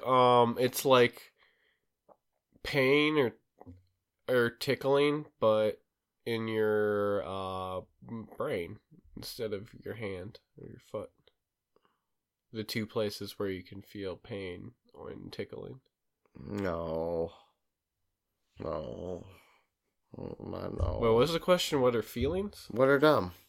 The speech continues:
Speaker 1: They're like, um, like hunger, but for your heart.
Speaker 2: Oh, no. No. No.
Speaker 1: Okay.
Speaker 2: Okay, what, what about you?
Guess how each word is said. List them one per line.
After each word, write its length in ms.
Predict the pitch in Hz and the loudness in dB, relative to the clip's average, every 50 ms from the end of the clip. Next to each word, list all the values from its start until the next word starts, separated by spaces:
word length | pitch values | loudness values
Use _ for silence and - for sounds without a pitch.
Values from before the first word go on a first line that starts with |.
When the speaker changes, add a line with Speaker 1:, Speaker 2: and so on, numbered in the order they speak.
| _ _ _ _ _ _ _ _ - | _ _ _ _ _ _ _ _ -6
Speaker 1:
They're 300 | - 135 143 151 165 160 | 0 4 6 6 6 6
like, 500 | 160 160 160 156 151 - - - - 147 - | 6 4 4 4 2 0 -4 -10 -10 -8 -4
um, 640 | 135 127 123 123 123 123 123 123 120 120 120 117 117 - _ - - - _ _ _ _ _ _ _ _ _ _ _ _ _ _ _ _ _ - - | -2 0 2 2 4 4 2 2 0 0 -4 -6 -8 -12 _ -20 -20 -20 _ _ _ _ _ _ _ _ _ _ _ _ _ _ _ _ _ -14 -4
like 240 | 147 139 131 123 - | 0 2 2 2 0
hunger, 500 | - 127 120 120 127 139 147 147 151 151 - | -2 -2 -2 0 2 2 4 4 4 2 2
but 160 | 131 120 107 | 0 -2 -2
for 140 | - - 123 | -2 -6 -6
your 140 | 113 107 104 | -4 -4 -4
heart. 360 | - 101 104 127 160 - _ _ _ _ _ - - _ - - | -4 -4 -4 -4 -6 -8 _ _ _ _ _ -20 -20 _ -6 -2
Speaker 2:
Oh, 600 | 113 95 85 - - - 62 57 50 - - 110 - - - | -2 -2 -2 -2 -4 -6 -6 -6 -8 -8 -10 -12 -16 -14 -10
no. 840 | - 90 82 82 85 87 87 82 82 82 80 78 80 82 85 87 87 - _ _ _ _ _ _ _ _ _ _ _ _ _ _ _ _ - - | -6 -4 -4 -4 -4 -6 -6 -6 -6 -6 -6 -6 -6 -6 -8 -10 -12 -16 _ _ _ _ _ _ _ _ _ _ _ _ _ _ _ _ -14 -12
No. 560 | - - - - - - - - - - - - - - - _ _ _ _ _ _ _ _ _ _ _ - - - - - - - - _ _ _ _ _ - - | -12 -12 -12 -12 -12 -12 -12 -12 -10 -10 -10 -12 -14 -16 -20 _ _ _ _ _ _ _ _ _ _ _ -20 -18 -18 -18 -18 -20 -20 -20 _ _ _ _ _ -16 -14
No. 480 | - - - - - - - - - 92 82 80 _ _ _ _ _ _ _ _ _ _ _ - | -12 -12 -10 -12 -12 -14 -16 -16 -16 -16 -18 -18 _ _ _ _ _ _ _ _ _ _ _ -14
Speaker 1:
Okay. 220 | 143 143 131 123 131 - _ - | -12 -12 -12 -12 -14 -16 _ -4
Speaker 2:
Okay, 140 | 147 131 113 | -2 0 2
what, 260 | 117 123 127 123 120 | 4 4 4 4 4
what 140 | 120 123 123 | 4 4 4
about 220 | 123 123 123 120 | 6 6 6 6
you? 240 | 131 135 120 104 - | 4 4 2 0 -2